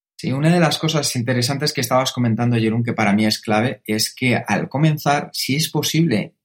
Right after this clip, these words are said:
empecemos con lápiz y papel o bolígrafo y papel. ¿Por qué?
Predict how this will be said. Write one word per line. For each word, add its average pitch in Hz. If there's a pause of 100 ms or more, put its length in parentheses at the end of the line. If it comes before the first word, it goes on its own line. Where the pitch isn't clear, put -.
(200)
empecemos 117
con 123 (160)
lápiz 117
y 113
papel 147
o 175
bolígrafo 135
y 117
papel. - (400)
¿Por 113
qué? 131